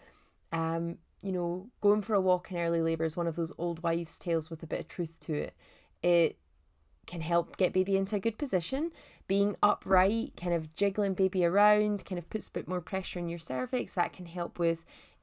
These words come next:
um, the cervix, cervix thinning down and beginning to dilate. Um, being out in nature releases the happy hormones, doesn't it? Um, endorphins, also good for labour. All these things are, are very beneficial.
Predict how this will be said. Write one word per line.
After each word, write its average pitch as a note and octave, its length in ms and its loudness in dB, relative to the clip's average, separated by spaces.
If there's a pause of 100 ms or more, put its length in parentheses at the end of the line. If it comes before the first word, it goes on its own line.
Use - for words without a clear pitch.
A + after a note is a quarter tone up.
(260)
um, E3 400 0
the D#3+ 100 -6
cervix, D#3+ 340 0
cervix F3 560 0
thinning F3+ 320 0
down G#3+ 520 4
and E3+ 120 -2
beginning E3+ 320 -2
to - 120 -10
dilate. A#3 680 -2 (880)
Um, F3+ 500 2 (200)
being A3 280 2
out G#3 140 2
in F#3 200 0
nature G#3 440 -2
releases G3 540 -4
the A3 60 -8
happy G#3+ 420 0
hormones, A#3+ 600 0
doesn't A#3 300 -2
it? D4+ 280 -4
Um, F#3 260 -2
endorphins, A3+ 1000 -2
also A3+ 440 -2
good B3+ 260 -6
for - 180 -6
labour. A3 480 -2
All A3 180 6
these C4+ 200 0
things A#3+ 260 -2
are, F3+ 300 4
are F#3 100 4
very F#3 260 0
beneficial. E3 640 -2